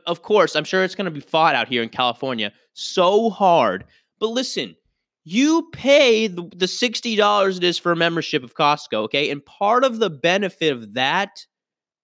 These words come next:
membership that you pay is the ability to receive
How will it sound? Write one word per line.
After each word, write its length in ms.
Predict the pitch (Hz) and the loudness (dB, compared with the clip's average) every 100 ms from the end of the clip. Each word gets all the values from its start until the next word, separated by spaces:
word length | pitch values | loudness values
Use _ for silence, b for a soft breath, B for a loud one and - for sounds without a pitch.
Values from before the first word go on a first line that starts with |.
| _ | _
membership 880 | 147 190 214 175 135 - 95 110 - | -2 0 2 0 0 -2 -6 -8 -10
that 160 | - 101 | -10 -4
you 160 | 147 196 | -2 -2
pay 500 | 233 220 147 98 - _ _ _ - | 0 0 0 -4 -8 _ _ _ 0
is 260 | - 226 | 2 2
the 160 | 220 269 | -2 -2
ability 640 | 233 185 180 180 185 185 _ - | 2 2 4 4 2 -2 _ -4
to 220 | 175 233 | 2 2
receive 580 | 247 226 190 180 180 | 2 0 0 0 0